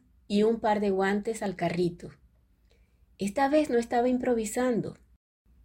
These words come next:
El carrito que finalmente tuvo sentido. Poco a poco todo empezó a encajar. Detergente, lavaplatos, desinfectante, blanqueador, limpiador multiuso,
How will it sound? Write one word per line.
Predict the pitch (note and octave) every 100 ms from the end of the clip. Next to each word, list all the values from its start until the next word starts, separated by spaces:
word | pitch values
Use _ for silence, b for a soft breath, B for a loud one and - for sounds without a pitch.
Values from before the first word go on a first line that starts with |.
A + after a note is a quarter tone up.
| _
El | F#3 F3
carrito | F#3+ F3+ A#3 B3+ D4+ D4+
que | G#3
finalmente | G3+ F3+ F#3+ A3 A#3+ A#3+ B3+
tuvo | A#3 E3+ E3+
sentido. | F3 E3 D#3+ E3 C3+ - - _ _ _ _ _ _ -
Poco | G3+ G3+
a | D4+ D4+
poco | B3 G3 - A3+ B3 -
todo | - B3+ B3+
empezó | G3 F3+ F3 -
a | F3+
encajar. | F3+ F3+ F3 F3+ D3+ C#3+ - _ _ _ _ _ _
Detergente, | F3 F3 E3+ D#3+ - G#3 A3+ A3 G#3 G3+ G3+
lavaplatos, | F#3 D#3+ D#3 A3+ A3+ A3 G#3+ G3+ G3 F#3+
desinfectante, | F3 E3+ E3+ E3+ D3+ - G#3+ G#3+ G#3+ G3+ G3 F3+
blanqueador, | E3+ D#3+ D#3+ D#3+ D#3+ G3 G#3 G#3 - - _ -
limpiador | G#3 A3+ G#3 F3 F3+
multiuso, | E3+ F3 E3+ - E3 G3 A3 G#3 - G3+ G3+